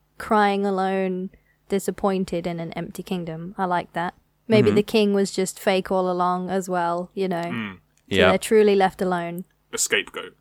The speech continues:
Speaker 3: kind of thing.
Speaker 1: Yeah.
Speaker 2: Mm-hmm.
Speaker 3: Like, "Oh, you think it's the king? Actually, turns out it was, it was just us."
Speaker 1: Yeah. So my question is, if we're still going with the dream thing, which I believe we are, because you said she makes a new dreamscape where everyone can live freely.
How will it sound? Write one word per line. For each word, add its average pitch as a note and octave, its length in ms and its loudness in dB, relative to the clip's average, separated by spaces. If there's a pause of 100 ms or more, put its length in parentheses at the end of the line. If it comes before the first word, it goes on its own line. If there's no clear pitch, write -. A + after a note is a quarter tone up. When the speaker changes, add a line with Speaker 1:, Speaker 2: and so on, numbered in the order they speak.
Speaker 3:
kind - 180 -14
of - 80 -20
thing. - 120 -20 (160)
Speaker 1:
Yeah. F#3+ 340 2
Speaker 2:
Mm-hmm. A2 340 -4
Speaker 3:
Like, G2+ 100 -8
"Oh, A2 100 -2
you A2 120 0
think A2 160 -4
it's G#2+ 100 -10
the G2+ 60 -12
king? F#2+ 340 -4 (120)
Actually, G#2 280 -6
turns G#2 260 -10
out F#2 100 -6
it D#2+ 40 -14
was, F#2 120 -16 (260)
it G#2 60 -14
was F#2+ 80 -12
just - 240 -12
us." - 320 -12 (300)
Speaker 1:
Yeah. A#3+ 220 -2 (120)
So A#3 520 2 (420)
my A#3+ 180 -2
question - 640 -6
is, F#3+ 420 -10 (300)
if - 720 0 (300)
we're A3+ 180 2
still C4+ 240 4
going B3 260 4
with A3 140 2
the G3+ 80 0
dream E4 300 0
thing, G3+ 340 -2
which G3 220 -2
I G3 80 0
believe G#3 280 0
we G#3 120 0
are, G#3 200 4
because F#3+ 380 -4
you G3 80 -2
said F#3+ 260 -2
she - 120 -6
makes F#3+ 260 -4
a F#3+ 80 -2
new F#3+ 320 2
dreamscape G3 720 0
where F3 160 -2
everyone F3+ 380 -4
can E3+ 400 -10 (220)
live F#3 200 0
freely. F#3+ 640 -2